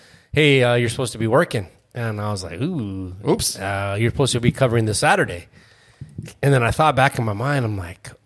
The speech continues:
Speaker 1: "Oh, man, like, well, that's, uh, you know, this date." And sure enough, it was that date today. And, uh, so I called Rebecca and I said, "Hey, I'm gonna finish my Gideon meeting," but I,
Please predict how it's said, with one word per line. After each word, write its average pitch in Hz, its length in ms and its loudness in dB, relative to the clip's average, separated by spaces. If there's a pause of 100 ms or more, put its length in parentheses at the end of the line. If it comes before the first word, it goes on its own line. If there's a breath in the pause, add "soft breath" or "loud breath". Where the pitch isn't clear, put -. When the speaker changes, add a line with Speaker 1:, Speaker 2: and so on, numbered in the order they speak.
Speaker 1:
"Oh, 107 280 -10
man, 98 520 -8
like, 90 180 -12 (100)
well, 135 80 0
that's, 156 340 -2
uh, 131 260 2
you 127 120 0
know, 107 160 2
this 117 240 2
date." 117 400 0
And 117 340 -2
sure 135 160 4
enough, 135 380 2
it 131 120 2
was 123 200 2
that 120 220 0
date 143 240 0
today. 139 420 2 (800 loud breath)
And, 123 460 2
uh, 113 480 2 (240)
so - 160 0
I 127 60 4
called 139 220 4
Rebecca 156 360 4
and 139 100 2
I 123 60 2
said, 120 200 -2
"Hey, 110 240 0 (800)
I'm 120 60 -10
gonna 113 100 -2
finish 127 200 -2
my 123 80 -2
Gideon 127 260 -2
meeting," 127 340 0
but 107 160 -4
I, 104 120 -8